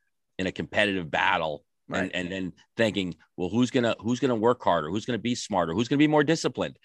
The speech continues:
Speaker 1: Who's gonna, you know, stay out of the box? Who's gonna lead the team? Who's gonna take a big, you know, uh, big hit? Who's gonna block a big shot? Who's gonna make a big save?" You don't get those experiences in twenty to one. You get
Speaker 2: No.
Speaker 1: showboating, you get meme.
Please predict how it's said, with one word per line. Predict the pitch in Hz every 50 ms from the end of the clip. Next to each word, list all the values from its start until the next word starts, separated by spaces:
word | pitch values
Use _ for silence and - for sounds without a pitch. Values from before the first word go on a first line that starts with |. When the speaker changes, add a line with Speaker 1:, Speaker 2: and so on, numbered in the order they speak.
| - - _ _ _
Speaker 1:
Who's | - 110 110
gonna, | - 127 123 123 120 113 -
you | -
know, | 107 98
stay | - - 101
out | 107 113 117
of |
the | 117 107
box? | - 127 127 123 107 92 - -
Who's | - 113 110
gonna | - 135 123 123 117 107 - _ _ _ -
lead | 104 113 127 131 131 101
the | 117 104
team? | - - 151 160 147 127 110 110 110 107 _ _ _ _ _ _
Who's | - 117 120 -
gonna | 135 127 123 110
take | - - 131 123 -
a | 120
big, | 110 - 127 123 110 - - _
you | - - 117 123
know, | 117 110 113 113 110 - _ -
uh, | 87 80 80 87 87
big | 85 - 123 120 101
hit? | - 123 135 113 92 -
Who's | 98 113 117 -
gonna | - 131 123 113
block | 98 107 120 120 120 -
a | 110
big | 104 120 110 -
shot? | - - 131 120 110 92
Who's | 95 101 -
gonna | 123 120
make | 120 120 117
a | 104
big | 104 120 104 -
save?" | - 131 107 95 - _ _ _ _ _ _ _ _ _ _ _ _ _ _ _ -
You | 101 113 135
don't | 147 175 170 135
get | 135 151 160 -
those | - 135 120 104
experiences | 107 - - - 110 104 98 92 -
in | 92 90
twenty | - - 98 92 92 90
to | 87
one. | 87 87 82 80 78 82
You | 87
get | 92 101 - 117
Speaker 2:
No. | 127
Speaker 1:
showboating, | 156 160 147 147 143 139 127 143 135 139 135 - 123 127 123 123 117 - _ _ _
you | - 101
get | 92 104 95 87 82
meme. | 104 123 139 139 135 131